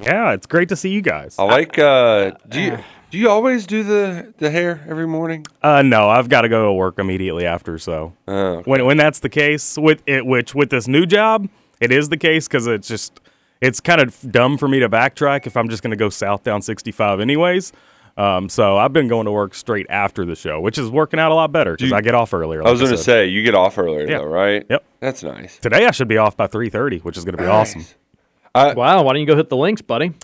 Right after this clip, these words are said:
Speaker 1: I might.
Speaker 2: Yeah, or
Speaker 3: Dude,
Speaker 2: you can, uh,
Speaker 1: Actually, no, I'm not. I have to go clean my apartment.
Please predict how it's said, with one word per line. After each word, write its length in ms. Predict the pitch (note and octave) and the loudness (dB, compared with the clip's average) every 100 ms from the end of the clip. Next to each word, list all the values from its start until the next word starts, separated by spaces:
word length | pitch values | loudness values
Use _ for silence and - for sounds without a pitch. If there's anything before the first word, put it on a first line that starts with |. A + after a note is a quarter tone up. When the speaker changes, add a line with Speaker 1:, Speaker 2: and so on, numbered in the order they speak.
| - | -4
Speaker 1:
I 600 | A2 A2+ A#2 A2+ A#2 A#2 | 0 2 2 0 0 0
might. 280 | A2+ F3+ - _ _ _ _ _ _ _ _ _ - | 0 -2 -4 _ _ _ _ _ _ _ _ _ 0
Speaker 2:
Yeah, 220 | F3 D#3+ | 0 0
or 160 | G#2+ C#3 | 0 4
Speaker 3:
Dude, 80 | |
Speaker 2:
you 80 | F#3 | 2
can, 160 | - D#3 | 4 4
uh, 140 | D3+ | 6
Speaker 1:
Actually, 300 | C#3+ C#3 D3+ | 6 6 6
no, 240 | C#3+ C#3 C3+ | 6 6 6
I'm 100 | A2+ | 4
not. 220 | G2+ G2+ | 2 2
I 20 | |
have 140 | G#2+ A#2 | 2 -2
to 60 | G#2 | -2
go 100 | G#2 | -4
clean 300 | - F2+ F2 | -4 -8 -8
my 120 | D#2+ | -10
apartment. 500 | - D#2+ - - D#2+ | -8 -8 -8 -14 -20